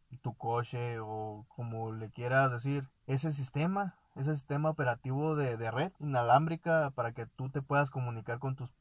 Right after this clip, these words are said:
personas sin que estés gastando tus datos. Hace unos días,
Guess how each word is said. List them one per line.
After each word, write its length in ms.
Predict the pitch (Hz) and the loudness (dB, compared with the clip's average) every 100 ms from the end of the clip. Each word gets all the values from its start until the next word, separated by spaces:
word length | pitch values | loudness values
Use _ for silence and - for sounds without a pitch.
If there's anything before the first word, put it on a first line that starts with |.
| - | -6
personas 480 | - - 120 135 131 | -6 -2 0 0 0
sin 160 | 117 | -4
que 120 | - | -6
estés 280 | 110 - 120 | -10 -6 -6
gastando 420 | 123 127 131 127 | -4 -4 -2 -4
tus 160 | 127 120 | -4 0
datos. 340 | 139 - 131 - | 2 0 -4 0
Hace 240 | 127 139 | 4 4
unos 260 | 180 190 175 | 4 2 2
días, 420 | 202 180 156 - | 2 4 2 0